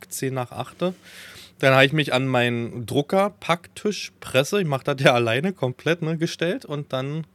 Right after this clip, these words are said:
ging das los, ne? Dann sind am Tag mal ohne Probleme siebzig bis achtzig Pakete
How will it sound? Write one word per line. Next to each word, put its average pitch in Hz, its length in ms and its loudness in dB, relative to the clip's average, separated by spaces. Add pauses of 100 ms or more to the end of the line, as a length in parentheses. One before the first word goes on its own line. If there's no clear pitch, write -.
(120)
ging 143 180 2
das 160 180 0
los, 160 400 0
ne? 95 80 -4 (100)
Dann 117 180 -4
sind 120 180 -8
am 123 140 -8
Tag 131 320 -4
mal 143 220 -4 (520)
ohne 143 220 4
Probleme 143 420 -2
siebzig 147 640 -4
bis - 480 -2
achtzig - 500 -4
Pakete 180 600 -2